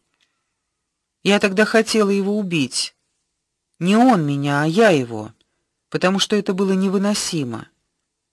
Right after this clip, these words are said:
Я смотрела на них и думала, что мне ничего не остается делать, только убить его. Ну, а потом? А потом папа погиб, и мамы не стало,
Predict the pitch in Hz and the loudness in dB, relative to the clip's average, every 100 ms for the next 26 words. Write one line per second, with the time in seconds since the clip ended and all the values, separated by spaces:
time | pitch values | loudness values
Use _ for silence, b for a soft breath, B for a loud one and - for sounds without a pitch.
0 | _ _ _ _ _ 175 196 208 202 202 | _ _ _ _ _ -2 0 0 -2 2
1 | 233 208 180 185 190 - 185 180 170 147 | 2 2 0 0 -2 -4 -4 -2 0 0
2 | 135 120 b b b b - - 196 202 | -2 -4 b b b b -8 -2 0 2
3 | 202 208 - 214 190 170 170 - 190 208 | 0 2 2 2 2 0 -2 0 0 2
4 | 202 - 170 208 233 214 - - _ _ | -2 -4 -2 2 2 2 -4 -12 _ _
5 | 190 185 - 208 196 202 - 143 104 92 | -2 0 0 -2 0 -2 -2 -4 -6 -12
6 | _ _ _ _ _ _ _ _ _ _ | _ _ _ _ _ _ _ _ _ _
7 | _ _ - 143 143 160 156 143 139 139 | _ _ -6 -2 0 0 0 -2 0 -2
8 | 135 151 165 185 185 _ _ _ _ _ | 0 0 0 -2 -8 _ _ _ _ _
9 | _ _ _ _ _ _ _ _ 151 156 | _ _ _ _ _ _ _ _ -6 0
10 | 185 185 247 277 311 320 _ _ _ _ | 0 2 2 4 2 -8 _ _ _ _
11 | _ _ 185 214 214 208 196 190 175 190 | _ _ 2 2 2 -2 -2 -2 -4 -6
12 | - - _ _ _ - 139 135 196 208 | -8 -20 _ _ _ -6 -2 0 0 0
13 | 202 190 - 196 190 185 180 | -2 -4 -4 -2 0 -2 -6